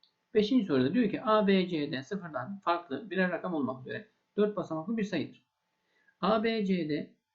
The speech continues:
bak ne yapmış? Sağa doğru bir ok işareti tanımlamış. Bu sağa doğru ok işareti tanımlanınca ne yapmış? A'yı baştan sona almış.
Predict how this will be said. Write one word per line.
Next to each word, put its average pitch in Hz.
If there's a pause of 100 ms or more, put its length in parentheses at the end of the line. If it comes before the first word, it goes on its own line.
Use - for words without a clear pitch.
(100)
bak 196
ne 240
yapmış? 196 (300)
Sağa 202
doğru 180
bir 196
ok -
işareti 127
tanımlamış. 139 (760)
Bu 226
sağa 220
doğru 214
ok 208
işareti 196
tanımlanınca 190
ne 208
yapmış? 226 (120)
A'yı 190 (340)
baştan 214
sona 175
almış. 127